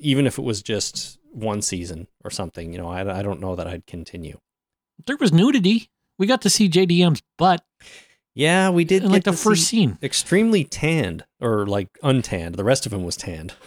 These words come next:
Speaker 2: Well, he had looked like he was wearing, uh, you know, really long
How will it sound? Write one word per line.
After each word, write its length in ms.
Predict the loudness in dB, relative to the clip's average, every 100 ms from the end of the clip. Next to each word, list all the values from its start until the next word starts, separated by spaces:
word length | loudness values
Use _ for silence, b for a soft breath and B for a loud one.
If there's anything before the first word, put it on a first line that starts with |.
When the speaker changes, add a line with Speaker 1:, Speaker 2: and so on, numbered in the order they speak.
| -4
Speaker 2:
Well, 140 | 2 4
he 140 | 6
had 160 | 4 4
looked 180 | 2 2
like 140 | 2
he 100 | 4
was 180 | 2 2
wearing, 420 | 2 4 4 2
uh, 260 | 2 2 -2 -4
you 140 | -2
know, 80 | -2
really 300 | 0 0 2
long 440 | 2 2 0 -2